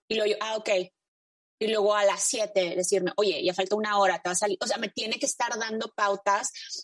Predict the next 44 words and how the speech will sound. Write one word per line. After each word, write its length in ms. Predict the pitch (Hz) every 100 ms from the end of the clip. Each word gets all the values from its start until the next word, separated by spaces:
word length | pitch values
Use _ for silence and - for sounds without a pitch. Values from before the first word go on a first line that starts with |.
| -
del 360 | 226 220 202 180
tiempo 480 | 214 208 196 214 -
porque 300 | 220 - 202
no 320 | 196 202 202
siento 400 | 202 208 202 202
el 100 | 196
tiempo 300 | 202 202 208
de 80 | 196
la 100 | 190
misma 300 | 185 175 190
manera 340 | 190 185 185
que 140 | 185 185
las 100 | 175
demás 300 | 175 180 -
personas. 640 | 180 185 180 180 185 - _ - 190
Para 160 | 202 196
mí, 180 | 208
quince 260 | 190 220 226
minutos 400 | 220 202 196 214
se 80 | 202
puede 240 | 202 202
sentir 400 | 202 196 180 208
como 220 | 214 214
una 280 | 202 208 208
hora. 280 | 208 208 202 214 - - - - _
También 260 | 220 220
a 60 | 240
veces 220 | 262 262
soy 160 | 262 233
muy 180 | 233 233
rápida. 640 | - 240 - 208 185 - - -
Entonces, 380 | - 208 233 240
literal, 640 | 214 226 - 196 185 214 277
quince 240 | 226 233
minutos 400 | 220 202 214 208
puede 160 | 208 208
ser 160 | 208
mu-, 240 | 202 202 208
mucho 380 | 208 208 214
tiempo 280 | 190 208 202
para 220 | - 190
mí, 260 | 190 214 214
y, 160 | - -
pero... 220 | 208 185